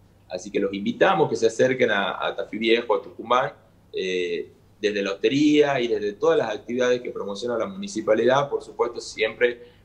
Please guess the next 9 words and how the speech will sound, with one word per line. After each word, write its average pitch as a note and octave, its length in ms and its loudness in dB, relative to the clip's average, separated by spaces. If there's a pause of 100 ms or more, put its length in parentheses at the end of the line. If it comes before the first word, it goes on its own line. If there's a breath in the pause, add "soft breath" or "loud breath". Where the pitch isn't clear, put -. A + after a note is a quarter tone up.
(140)
cuidando A2+ 560 4
las G2 160 -4
normas G#2+ 300 -2
de F#2+ 40 -2
protocolo A2+ 680 2
y A2 120 0
de F2+ 200 -6
cuidado A2 580 2
para, F2 480 -2